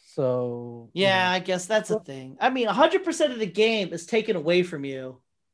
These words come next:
Speaker 2: Not
Speaker 1: That's not
Speaker 2: a hundred percent.
Speaker 1: a hundred percent of the game.
Speaker 2: Not a hundred percent, but
Speaker 1: Like,
Speaker 2: you know what I mean.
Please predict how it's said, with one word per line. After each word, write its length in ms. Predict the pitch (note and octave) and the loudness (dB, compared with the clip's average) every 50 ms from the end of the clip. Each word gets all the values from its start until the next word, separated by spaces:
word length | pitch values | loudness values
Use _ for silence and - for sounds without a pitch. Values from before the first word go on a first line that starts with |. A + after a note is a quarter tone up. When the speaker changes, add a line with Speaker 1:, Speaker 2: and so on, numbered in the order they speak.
| - | 2
Speaker 2:
Not 200 | G#3+ B3 B3 G3+ | 6 6 6 8
Speaker 1:
That's 20 | F3+ | 6
not 60 | F3+ | 6
Speaker 2:
a 20 | E3+ D#3 | 4 4
hundred 60 | C#3+ | 0
percent. 160 | G3 - - | -4 -4 -2
Speaker 1:
a 160 | F#3 D#3 C#3 | -2 -2 0
hundred 0 | |
percent 140 | - D#3 C3 | -2 -2 -2
of 60 | C3 | -4
the 100 | C3 C3 | -4 -6
game. 80 | - - | -2 2
Speaker 2:
Not 160 | A3+ B3 B3+ A#3 | 4 6 6 8
a 20 | |
hundred 260 | G#3 G#3+ G#3 E3 E3 | 6 6 4 2 -2
percent, 300 | - D#3 C#3+ D#3+ D#3 - | -8 -8 -6 -6 -4 -2
but 80 | - - | -2 0
Speaker 1:
Like, 60 | - | 0
Speaker 2:
you 60 | D#4+ D#4 | 4 6
know 100 | D#4+ D#4 | 8 8
what 80 | C#4 | 8
I 60 | A#3+ | 8
mean. 300 | G#3 A3+ G#3+ F3+ D3 - | 6 4 2 2 0 -4